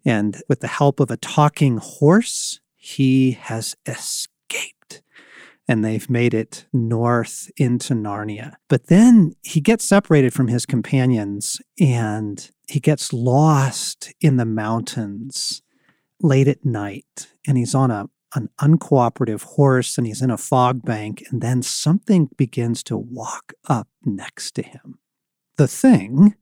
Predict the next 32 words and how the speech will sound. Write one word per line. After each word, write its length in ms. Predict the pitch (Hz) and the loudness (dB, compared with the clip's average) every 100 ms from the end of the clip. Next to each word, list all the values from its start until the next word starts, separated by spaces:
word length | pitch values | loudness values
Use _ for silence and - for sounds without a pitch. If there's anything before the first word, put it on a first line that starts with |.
| _ _ _ _ _ | _ _ _ _ _
unless 360 | 123 113 113 147 | -2 0 -2 0
it 100 | 123 | 0
was 160 | 127 | -2
a 60 | 117 | -4
person, 720 | - - 226 - 156 233 254 - _ - - _ 175 | -12 2 2 2 -2 -6 -10 -12 _ -20 -20 _ 2
went 180 | 202 | 4
on 180 | 202 220 | 6 4
beside 460 | 202 185 - 190 180 | 4 2 2 2 2
him 400 | - 180 160 147 | 2 4 4 2
so 400 | - - 202 262 | -2 0 2 2
very 380 | - 196 180 151 | 4 4 4 2
quietly 1040 | - - 165 170 196 151 - _ - - _ _ _ _ _ - | -4 -6 0 2 4 2 -4 _ -20 -20 _ _ _ _ _ -2
that 120 | 127 | -2
Shasta 460 | - 110 185 - | -2 0 0 0
began 380 | 120 113 117 127 | -2 -2 0 0
to 80 | 135 | 0
hope 400 | - 135 190 - | 2 2 2 2
he 80 | 190 | 4
had 120 | 170 | 6
only 300 | 170 233 151 | 8 6 4
imagined 580 | 117 123 208 240 135 107 | 2 2 2 4 2 0
it. 140 | 127 _ _ _ _ _ _ - | -8 _ _ _ _ _ _ -4
But 140 | - | -4
just 360 | - 262 262 277 | 2 0 2 -2
as 120 | - | 2
he 100 | 233 | 2
was 100 | 196 | 4
becoming 480 | 202 - 208 202 180 | 0 2 4 4 4
quite 380 | - - 339 | -2 -2 -2
sure 300 | - - 269 | -2 2 6
of 140 | 180 117 | 6 4
it, 200 | 107 | -4